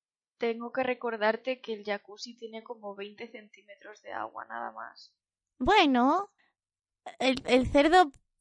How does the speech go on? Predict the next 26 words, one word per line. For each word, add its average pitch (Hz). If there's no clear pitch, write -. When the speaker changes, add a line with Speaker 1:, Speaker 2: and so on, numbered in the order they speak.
Speaker 2:
puede 311
pasearse 247
o 214
algo. 196
Es 294
que 427
le 415
gusta 415
sentirse 370
integrado, 240
le 254
tengo 226
que 285
poner 392
el 208
bañador. 202
Speaker 1:
Es -
aceptable. 214
Venga. 226
Speaker 2:
Vale, 415
jacuzzi. 494
¿Y 320
por 294
qué? 349
¿Hay 339
fiesta? 330